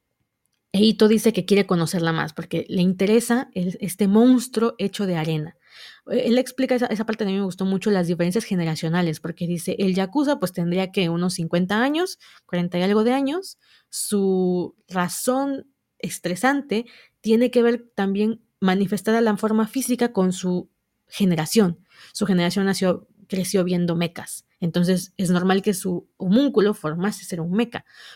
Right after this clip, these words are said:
Pero esta chica, que ya es una generación más reciente, es una, este, estudiante secundaria, ¿cuál es su manifestación física si nació en un mundo con internet, con celulares, ¿no? Con, con que, ¿cuál sería su, su forma física?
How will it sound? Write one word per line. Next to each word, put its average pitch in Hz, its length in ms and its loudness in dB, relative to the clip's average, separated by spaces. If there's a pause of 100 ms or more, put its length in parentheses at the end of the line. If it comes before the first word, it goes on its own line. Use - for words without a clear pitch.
Pero 208 180 2
esta 247 260 2
chica, 285 300 -4
que 202 120 -6
ya 180 80 0
es 190 80 -4
una 214 140 0
generación 180 400 -2
más 185 160 0
reciente, 196 420 -2
es 170 100 -6
una, 165 260 -2
este, - 360 -6
estudiante 180 440 0
secundaria, 208 720 2 (480)
¿cuál 294 340 0
es 339 340 -2 (240)
su - 160 -6
manifestación 185 640 -2
física 226 500 0
si 208 200 -4
nació 185 280 0
en 214 80 4
un 220 100 4
mundo 214 340 4
con 185 180 0
internet, 190 600 0
con 180 120 -2
celulares, 185 800 0 (320)
¿no? 220 240 0
Con, - 140 -8
con 180 240 -6
que, - 360 -10
¿cuál 233 300 6
sería 202 460 0
su, 175 240 -6
su - 160 -8
forma 180 400 -2
física? 156 420 -12